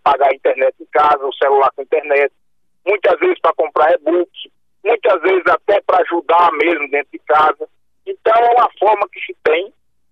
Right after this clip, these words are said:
de garantir o aluno na sala de aula. Porque em Alagoas,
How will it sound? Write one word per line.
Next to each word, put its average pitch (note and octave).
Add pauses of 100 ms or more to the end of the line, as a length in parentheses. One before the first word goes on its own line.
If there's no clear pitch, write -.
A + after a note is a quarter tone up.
(120)
de -
garantir C#4
o C4+
aluno G#3
na A3+ (100)
sala E3
de C3
aula. G#2
Porque -
em C5
Alagoas, F#4+